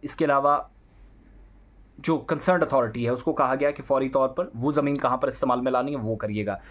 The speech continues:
तो तीन चीज़ें डिस्कस हुई हैं हाई लेवल मीटिंग में चीफ सेक्रेटरी की तरफ से,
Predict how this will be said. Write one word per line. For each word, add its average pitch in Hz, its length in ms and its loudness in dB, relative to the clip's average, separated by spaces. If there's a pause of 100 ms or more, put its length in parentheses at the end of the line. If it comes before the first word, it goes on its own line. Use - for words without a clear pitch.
(200)
तो 151 60 -4
तीन 170 240 -2
चीज़ें 175 280 0
डिस्कस 147 360 -2
हुई 156 120 2
हैं 156 120 2
हाई 139 200 2
लेवल 147 200 2
मीटिंग 147 320 0
में 151 80 0
चीफ 147 200 -4
सेक्रेटरी 139 400 -6
की 143 80 -12
तरफ 143 160 -4
से, 151 240 -4